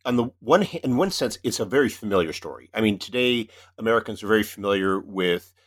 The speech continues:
uh, you know, right-wing radio and its scope and its influence. And yet, at the same time, it's in a very different environment. It, it, it's one that, that re-, requires, I think, uh, uh, to start with an understanding as to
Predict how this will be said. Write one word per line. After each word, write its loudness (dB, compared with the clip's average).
uh, 0
you -4
know, -6
right-wing 2
radio 0
and -2
its -8
scope 0
and 2
its -2
influence. -4
And 0
yet, 2
at -12
the -12
same 2
time, -4
it's -6
in 4
a 4
very -2
different 0
environment. -2
It, 0
it, -10
it's -4
one -2
that, -2
that -2
re-, -6
requires, -2
I 0
think, -6
uh, 2
uh, 4
to -14
start 2
with -2
an -4
understanding 0
as 0
to -6